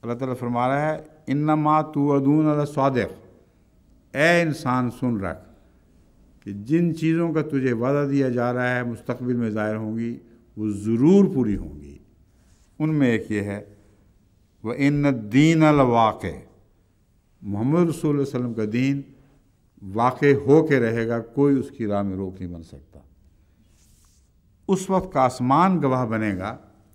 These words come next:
कि जो पेशगोइयाँ सच्ची हैं, क्योंकि जब पेशगोइयों को वाक़यतन आँखों के सामने सच्चा होता देख लोगे, तो दीन वाक़-, दीन के वाक़या होने का इनकार कैसे कर सकोगे? "वस्समाए ज़ातिल हुबुक़",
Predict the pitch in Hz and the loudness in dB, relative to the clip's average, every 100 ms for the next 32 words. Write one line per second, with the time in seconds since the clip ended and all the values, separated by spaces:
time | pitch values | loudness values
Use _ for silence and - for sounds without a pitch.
0 | _ _ _ _ _ - 127 123 120 120 | _ _ _ _ _ -6 -2 0 0 0
1 | 113 131 143 135 135 120 139 147 151 143 | 0 0 2 0 -4 -6 -4 -4 -4 -2
2 | 139 131 117 127 117 131 147 139 131 - | -2 -2 -4 -6 -4 -2 0 -2 -4 -8
3 | 120 107 117 123 165 165 156 131 127 127 | -12 -4 -4 -2 -6 -4 -4 -6 -6 -6
4 | 139 127 - 143 139 120 127 127 131 131 | -6 -6 -6 -4 -4 -6 -10 -6 -8 -6
5 | 117 113 117 135 135 139 156 - _ _ | -8 -6 -6 -6 -6 -8 -12 -18 _ _
6 | _ _ _ - 110 104 131 160 170 143 | _ _ _ -12 -10 0 2 2 2 0
7 | 117 127 127 - 117 117 139 151 151 143 | 2 2 0 -12 -8 0 0 0 -2 -2
8 | 113 120 147 151 151 151 147 139 135 131 | -2 -4 -4 -2 -2 -2 -4 -4 -4 -6
9 | 135 135 120 117 107 98 82 - - _ | -10 -10 -14 -12 -14 -14 -14 -20 -20 _
10 | - - - _ _ _ _ _ _ _ | -20 -20 -20 _ _ _ _ _ _ _
11 | - 117 135 - 127 131 135 135 120 110 | -8 -2 -2 0 2 6 8 8 4 2
12 | 123 123 117 98 104 95 - | 2 2 -4 -4 -4 -6 -8